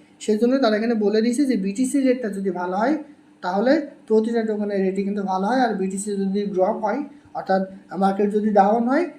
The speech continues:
তাহলে কিন্তু প্রতিটা টোকেনের রেটই খারাপ হয়। সেই জন্য তারা এখানে বলতে চেয়েছে যে, যে যখন তারা টোকেনটা মার্কেটে নিয়ে আসবে, ওই সময় যদি বিটিসি রেটটা ভালো থাকে,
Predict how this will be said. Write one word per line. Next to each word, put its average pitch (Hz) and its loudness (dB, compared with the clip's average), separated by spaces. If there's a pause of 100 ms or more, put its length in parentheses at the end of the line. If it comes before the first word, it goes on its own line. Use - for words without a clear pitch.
(320)
তাহলে 226 4
কিন্তু 247 0
প্রতিটা 240 2
টোকেনের 220 0
রেটই 214 -2
খারাপ 180 -4
হয়। 127 -10 (280)
সেই 226 0
জন্য 262 2
তারা 240 2
এখানে 247 0
বলতে 226 0
চেয়েছে 269 0
যে, 220 2
যে 269 2 (420)
যখন 190 0
তারা 214 0
টোকেনটা 214 -4
মার্কেটে 202 -4
নিয়ে 202 -2
আসবে, 214 -2
ওই 196 0
সময় 196 -4
যদি 202 -4
বিটিসি 190 -6
রেটটা 185 -4
ভালো 180 -4
থাকে, 208 -2